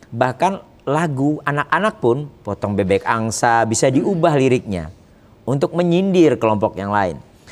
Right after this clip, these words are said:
Lalu kemudian lagu apapun bisa di-create sedemikian rupa. Hari ini TikTok hanya menyajikan pendek versinya dan otomatis itu bisa menjadi packaging yang bagus untuk menciptakan black campaign. Nah, lalu di mana masalahnya?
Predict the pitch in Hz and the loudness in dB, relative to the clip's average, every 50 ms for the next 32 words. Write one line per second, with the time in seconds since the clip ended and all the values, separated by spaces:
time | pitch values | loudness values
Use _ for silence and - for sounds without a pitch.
0 | - - - - 139 156 185 185 185 185 190 190 190 190 185 180 175 180 185 175 | -20 -20 -6 0 2 2 2 2 0 0 0 0 2 2 2 2 4 4 2 2
1 | 190 196 190 202 202 202 185 151 180 170 151 151 151 - 175 190 196 185 - - | 2 0 0 0 -2 -2 -2 0 0 2 2 0 -2 -2 0 2 2 2 2 -2
2 | 147 139 131 123 131 131 120 117 113 107 - - 76 - - - _ _ _ - | -2 -2 -4 -2 -2 0 0 0 -2 -4 -4 -6 -8 -8 -10 -16 _ _ _ -20
3 | - - 85 98 104 104 104 120 156 185 190 160 151 175 185 180 - 160 - - | -12 -4 -2 0 0 2 2 2 4 4 4 2 2 0 0 -2 -4 -6 -6 -6
4 | - - 190 202 196 - 160 156 147 143 143 139 143 139 123 120 127 - 156 156 | -4 -2 0 0 0 0 -2 -2 -2 -2 0 0 0 0 0 -2 0 0 0 0
5 | 160 139 - - - 170 190 208 190 147 143 151 - - 139 127 113 - - 104 | 0 -4 -10 -8 -4 -2 0 2 2 2 2 2 0 0 -2 -2 0 -2 -2 -2
6 | 90 92 101 135 196 - - - - _ _ _ - - - _ _ _ _ 143 | -2 -2 -2 -4 -6 -8 -12 -20 -20 _ _ _ -20 -20 -20 _ _ _ _ -2
7 | 131 156 170 180 190 185 - - 170 165 - 196 196 233 285 - - 202 - - | 2 2 2 2 0 -2 -6 -6 -6 -4 -4 -4 -4 -4 -4 -4 -4 -4 -4 -4
8 | 165 175 170 - 208 175 156 - 185 165 160 156 147 147 151 - - 196 180 - | -6 -6 -4 -4 -4 -4 -4 -2 -2 -2 -2 0 0 -2 -2 -2 -4 -4 -2 0
9 | 185 175 147 127 156 160 160 165 160 156 151 156 156 139 123 - - - 131 131 | 2 2 2 2 2 2 2 2 2 2 2 2 2 2 -2 -4 -6 -6 -8 -6
10 | 123 117 151 147 - 131 135 135 135 117 127 - - 127 120 - 135 131 127 110 | -4 -2 -4 -4 -4 -6 -6 -6 -4 -6 -6 -6 -4 -6 -4 -2 -2 -2 -2 -2
11 | 101 110 107 - - 131 107 95 95 - - - - - - - - _ _ _ | -2 -2 -2 -2 -4 -4 -4 -4 -6 -8 -10 -12 -20 -20 -20 -20 -20 _ _ _
12 | - _ - - 143 131 113 - - - - - - - - - 202 220 269 294 | -20 _ -4 -2 0 0 0 -4 -12 -20 -20 -20 -20 -20 -4 0 2 4 4 4
13 | 226 208 247 269 247 208 170 147 - 123 104 85 92 92 85 69 | 4 4 4 2 2 2 0 0 0 0 -2 -2 -2 -6 -8 -10